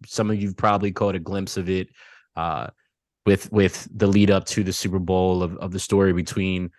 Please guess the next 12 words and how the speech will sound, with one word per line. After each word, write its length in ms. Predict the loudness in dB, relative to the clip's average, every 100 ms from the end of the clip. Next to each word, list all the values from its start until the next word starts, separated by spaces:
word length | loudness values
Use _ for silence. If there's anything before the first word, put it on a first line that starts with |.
| -20 -6
of 100 | -4
how 280 | 2 6 6
he 180 | 6 2
basically 380 | 4 4 2 -2
almost 440 | 0 2 2 -2
didn't 260 | -6 -6 -4
get, 200 | -4 -4 _ _ _
uh, 400 | -6 -4 -6 -8 -10
picked 420 | 0 0 0 -8 -2
for 160 | 0
the 80 | 0
Chiefs 420 | -2 -4 -4 -6